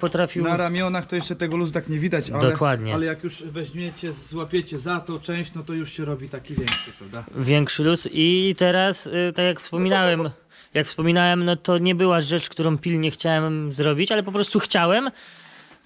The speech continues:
Speaker 1: E,
Speaker 2: No,
Speaker 1: no
Speaker 2: ale
Speaker 1: i
Speaker 2: to są,
Speaker 1: robimy, no
Speaker 2: no to
Speaker 1: to
Speaker 2: są rzeczy eksploatacyjne, nie? To tak jak zwrotnice, e, w przednich kołach, czy tam inne rzeczy, prawda? Łożyska jakieś takie, no to są rzeczy, które się wyrabiają, nie?
Speaker 1: Wyrabiają się, mamy tu, mamy tu nowe. E,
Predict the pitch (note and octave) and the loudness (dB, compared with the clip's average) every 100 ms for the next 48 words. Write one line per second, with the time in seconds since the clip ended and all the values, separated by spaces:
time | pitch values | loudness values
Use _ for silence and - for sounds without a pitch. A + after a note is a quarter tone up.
0 | - - - A3 C4+ A4+ B4+ B4+ B4 D4+ | -6 -4 -2 0 2 4 4 2 2 4
1 | G#3+ G#3 A3 G#3 C#4+ C#4 B3 C4+ C#4 C#4 | 4 2 2 0 -2 -8 -8 -8 -8 -10
2 | - C4 B3+ B3+ B3+ A#3+ D3 D3 F3+ F3+ | -8 -8 -6 -6 -4 -4 -2 -4 -6 -8
3 | D#3 D#3 D3+ C#3 A#2+ B2 D3 F3+ F#3 F#3 | -8 -8 -8 -10 -10 -8 -6 -6 -6 -4
4 | E3+ D#3 - D#3 - - D#3 D#3 C#3+ E3+ | -4 -6 -12 -16 -18 -14 -10 -10 -8 -6
5 | D#3+ D#3 E3+ E3 D3 C#3+ C3+ D3 D3 C3+ | -6 -6 -6 -6 -6 -8 -10 -8 -6 -6
6 | B2+ D3 C#3+ B2+ B2 C3+ C3+ B2 C3+ - | -6 -8 -8 -10 -8 -8 -8 -8 -10 -10
7 | A#2+ B2 G#2+ - A#2+ B2 F3+ G3+ F#3+ F3 | -12 -12 -14 -18 -18 -14 -12 -10 -10 -8
8 | E3+ E3+ - C#3+ - C#3+ C#3 C3 C3+ A#2 | -8 -10 -12 -12 -10 -6 -6 -4 -2 0
9 | C#3 C#3 C#3 C3+ C#3+ D3+ D#3+ F3 F3 E3+ | 2 4 4 4 4 4 2 2 4 4
10 | D#3+ - D3+ C#3+ A#2+ - D3+ D#3 C#3+ C#3+ | 2 0 2 2 0 -2 2 2 2 2
11 | D3 F3 F3 F3+ F3 _ _ - - - | 4 4 4 4 0 _ _ -20 -20 -20
12 | - - _ C3 B2+ C3+ C#3 | -20 -20 _ -2 2 4 4